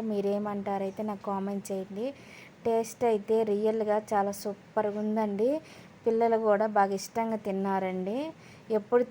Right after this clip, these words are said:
చేయలేదు నేనైతే, అందుకని పిల్లలైతే చాలా ఇష్టంగా తిన్నారు. టేస్టీగా ఉంది, సూపర్గా ఉంది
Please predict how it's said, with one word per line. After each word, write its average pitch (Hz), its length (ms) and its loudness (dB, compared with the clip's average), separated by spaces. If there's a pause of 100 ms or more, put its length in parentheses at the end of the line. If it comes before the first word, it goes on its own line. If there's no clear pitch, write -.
చేయలేదు 220 520 4
నేనైతే, 190 680 0
అందుకని 202 580 -2 (180)
పిల్లలైతే 202 600 -2 (100)
చాలా 190 240 0
ఇష్టంగా 214 440 -4
తిన్నారు. 190 560 -4 (680)
టేస్టీగా 214 560 -2
ఉంది, 196 220 -2
సూపర్గా 196 580 -4
ఉంది 196 300 -2